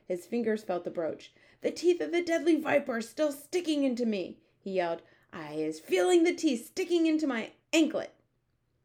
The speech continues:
The B F G saw his second chance. "We must be getting those viper's teeth out at once," he cried.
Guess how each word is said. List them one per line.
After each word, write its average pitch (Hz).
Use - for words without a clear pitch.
The -
B 180
F 170
G 170
saw 165
his 165
second 202
chance. -
"We 233
must 226
be 185
getting 180
those 165
viper's 180
teeth 185
out 233
at 285
once," 262
he 185
cried. 180